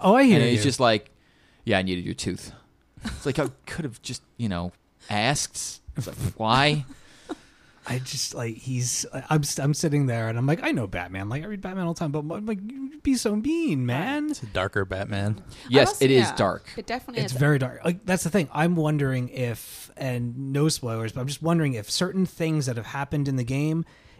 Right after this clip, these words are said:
Speaker 1: if they actually happened, because
Speaker 3: Mm-hmm.
Speaker 1: there's little tiny things that make me think that they haven't. And then I'm
Speaker 3: Yeah.
Speaker 1: wondering, like, are you causing everybody else this grief
Speaker 3: Right.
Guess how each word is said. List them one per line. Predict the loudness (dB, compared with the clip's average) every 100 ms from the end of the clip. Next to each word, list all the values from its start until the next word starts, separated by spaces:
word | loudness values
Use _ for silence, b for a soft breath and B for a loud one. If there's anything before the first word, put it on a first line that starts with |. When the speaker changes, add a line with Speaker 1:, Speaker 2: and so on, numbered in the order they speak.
| b 0
Speaker 1:
if | 0 0
they | -2 -2
actually | -4 -4 -4 -4
happened, | -4 -4 -4 -2
because | -4 -2 -2 -2 -4 -6 b b b
Speaker 3:
Mm-hmm. | -4
Speaker 1:
there's | 0 2 2 0 -4 -6 _ -18
little | -10 -2 0 2 2 0 -4
tiny | -8 -6 -4 -2 -2
things | -2 -2 -2 0 -2 -4 -8 -8 -10 -12 b b b b _ -2
that | 0 2
make | 2 0 0
me | 0
think | 0 -2 -2 -4 -4
that | -2 -2 -4
they | -6 -6
haven't. | -8 -10 -6 -4 -2 -2 -4 -6
And | -4 0
then | 0
I'm | 2
Speaker 3:
Yeah. |
Speaker 1:
wondering, | 2 2 2 0
like, | -4
are | -4
you | -4 -4
causing | -6 -6 -2 0 -2
everybody | -4 -4 -2 -2 -2
else | -2 -2 -2
this | -4 -4
grief | -6 -2 0 0 -2
Speaker 3:
Right. | -10